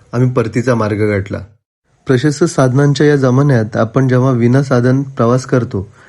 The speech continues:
तेव्हा आपण कदाचित स्वतःला सापडतो असं मला वाटतं.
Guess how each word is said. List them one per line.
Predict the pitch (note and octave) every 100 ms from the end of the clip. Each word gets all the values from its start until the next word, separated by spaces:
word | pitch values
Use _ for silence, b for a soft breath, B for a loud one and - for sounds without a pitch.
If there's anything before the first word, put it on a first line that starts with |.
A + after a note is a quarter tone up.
| b b b _
तेव्हा | B2+ B2+ C3
आपण | A#2 C#3+ C#3
कदाचित | C3 A#2+ B2+ C#3
स्वतःला | C3+ A#2+ A#2+ B2+
सापडतो | B2 A#2 A2+ A#2+ A#2 G#2
असं | G#2 B2+
मला | A#2+ A2
वाटतं. | A2 G2+ G2+ -